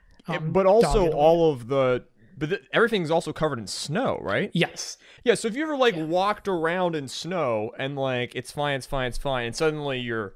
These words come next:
Speaker 1: your foot sinks in to your knee, and you have to get that out. But imagine doing that when, like, the snow is also on top of a series of ditches
Speaker 2: Yeah.
Speaker 1: while you're being shot at, while you're being yelled at,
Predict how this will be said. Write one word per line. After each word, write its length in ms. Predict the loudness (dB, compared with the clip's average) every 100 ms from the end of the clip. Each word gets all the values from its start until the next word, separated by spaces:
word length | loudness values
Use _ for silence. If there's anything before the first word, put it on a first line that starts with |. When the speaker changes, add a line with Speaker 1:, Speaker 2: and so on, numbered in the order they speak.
| -8
Speaker 1:
your 140 | -6
foot 480 | -6 0 2 2 -2
sinks 440 | -8 -6 -4 -4
in 380 | -2 -2 -2 -8 -12 _ _ _ _ _
to 340 | -6 -4 -4
your 240 | -6 -6 -6
knee, 560 | -4 -4 -4 -6 -12 -18 _ -20 -16
and 160 | -10 -4
you 60 | -2
have 100 | -4
to 60 |
get 180 | -8 -6
that 160 | -6 -4
out. 320 | -6 -6 -8
But 120 | -4
imagine 360 | 0 0 0 -2
doing 280 | -4 -2
that 400 | 2 2 2 0 -6
when, 200 | -6 -4
like, 180 | -2 -4
the 80 | -8
snow 260 | -4 0
is 80 | 0
also 360 | 0 -2 -2 -2
on 160 | -4
top 320 | -6 -4 -4 -4
of 100 | -6
a 80 |
series 460 | -8 -6 -4 -4 -6
of 180 | -10 0
ditches 800 | 0 0 -4 -8 -10 -12 -14 -16 _ _ _
Speaker 2:
Yeah. 220 | -10 -10 -14 _ _ _
Speaker 1:
while 300 | -2 2 4
you're 140 | 2
being 320 | -2 -4 -4 -6
shot 500 | -8 0 2 2 0
at, 340 | -2 -4 -6 _ _ -20 _
while 240 | -2 2 2
you're 120 | 2
being 320 | -2 -6 -6
yelled 420 | -6 -2 0 0 -4
at, 320 | -6 -8